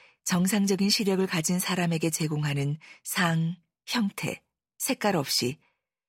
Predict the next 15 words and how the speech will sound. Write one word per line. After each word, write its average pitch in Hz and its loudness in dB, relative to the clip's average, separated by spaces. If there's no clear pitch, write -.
백색 180 2
물감으로만 170 2
덮일 131 -6
수는 120 -2
없다. - -6
정상적 208 2
시력이 226 2
무엇이냐를 185 2
규정하는 165 0
것이 120 0
무척 127 -2
어려운 147 0
일이긴 147 -2
하지만 156 -4
말이다. - -6